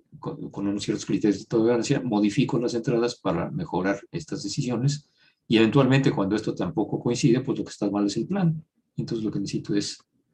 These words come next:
corregir el plan. Esto que es en, en, conceptualmente es muy sencillo, a la hora de ponerlo en práctica no es tan sencillo,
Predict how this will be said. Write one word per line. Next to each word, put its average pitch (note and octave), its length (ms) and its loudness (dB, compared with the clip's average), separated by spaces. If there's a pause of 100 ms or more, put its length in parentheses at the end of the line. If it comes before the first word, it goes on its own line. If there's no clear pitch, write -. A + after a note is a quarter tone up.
(260)
corregir G2 400 -4
el D#3+ 120 -4
plan. - 200 -10 (880)
Esto D3+ 280 6
que D#3+ 80 4
es - 160 4
en, G#2 200 0
en, G2 440 -4
conceptualmente A#2 680 -2
es - 80 -6
muy A2+ 120 2
sencillo, A#2+ 500 2 (400)
a A#2+ 80 -4
la A#2 80 4
hora B2+ 140 8
de A2 60 6
ponerlo A2 340 2
en A#2 80 -2
práctica C3+ 420 0
no A2+ 140 -4
es G#2+ 100 -6
tan G#2+ 120 -4
sencillo, C#3+ 500 2